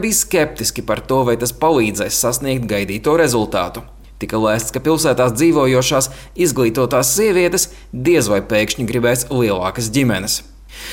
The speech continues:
Tomēr pirmie mēneši liecina par pretējo. Ķīnā tagad ir sācies grūtniecību bums. Tiek sagaidīts, ka turpmāk valstī papildu varētu piedzimt no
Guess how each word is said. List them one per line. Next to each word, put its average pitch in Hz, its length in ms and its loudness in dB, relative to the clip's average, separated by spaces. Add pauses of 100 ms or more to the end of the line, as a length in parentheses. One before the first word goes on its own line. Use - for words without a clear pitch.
(180)
Tomēr 127 320 0
pirmie 208 360 2
mēneši 196 440 2
liecina 170 400 2
par 180 220 -2
pretējo. 123 580 0 (240)
Ķīnā 160 360 0
tagad 170 200 -2
ir 160 100 -2
sācies 170 560 2
grūtniecību 123 840 -2
bums. 113 400 0 (720)
Tiek 107 160 -2
sagaidīts, 143 480 2
ka 135 80 0
turpmāk 185 480 0
valstī 160 400 2
papildu 139 480 2
varētu 139 380 2
piedzimt 160 420 0
no 139 140 2